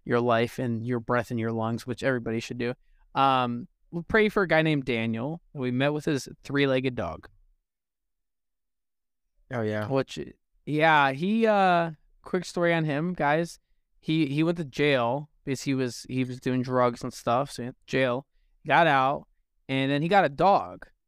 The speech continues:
Speaker 1: And this freaking other dog attacked his dog, and they had to amputate this dog's leg. So that's sad. So he, they're trying to get the treatment for the leg.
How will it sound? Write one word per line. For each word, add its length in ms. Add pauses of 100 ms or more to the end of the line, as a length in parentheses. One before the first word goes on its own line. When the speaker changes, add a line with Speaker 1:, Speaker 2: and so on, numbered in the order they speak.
(180)
Speaker 1:
And 400
this 200
freaking 560
other 280
dog 400
attacked 380
his 140
dog, 400 (380)
and 320
they 120
had 100
to 80 (100)
amputate 520
this 140
dog's 300
leg. 320
So 100
that's 160
sad. 400
So 200
he, 180
they're 100
trying 180
to 60
get 220 (640)
the 100
treatment 460
for 140
the 120
leg. 420